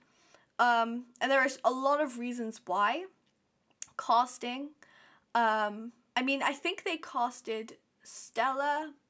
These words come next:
Bloom, and Sky really, really well. Um, in terms of matching their comic book, not co-, oh my god, I'm so used to saying comic book, uh, <laughs> matching their, uh, television, uh, animated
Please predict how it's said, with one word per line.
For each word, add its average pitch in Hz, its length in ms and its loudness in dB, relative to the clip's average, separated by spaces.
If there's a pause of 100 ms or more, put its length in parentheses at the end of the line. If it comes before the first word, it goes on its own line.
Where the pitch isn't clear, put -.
Bloom, 226 720 -4 (280)
and 208 200 -4
Sky 190 800 0
really, 202 320 -6
really 180 300 -6
well. - 360 -10 (880)
Um, 202 420 0 (120)
in 226 120 -4
terms 214 360 -4
of 208 140 -8
matching 202 760 -4
their 196 280 -4
comic 208 480 -12
book, - 360 -8
not 285 200 -8
co-, - 240 -14
oh 254 120 -12
my 247 140 -8
god, 196 240 -8
I'm 240 140 -4
so 370 120 -6
used 233 360 -4
to - 60 -16
saying - 240 -12
comic - 360 -12
book, - 140 -16 (480)
uh, 247 280 4
<laughs> 262 40 -6
matching 277 460 -2 (100)
their, 196 420 -2 (480)
uh, 214 200 0
television, 226 1080 -4 (100)
uh, 202 240 -4
animated 196 840 -4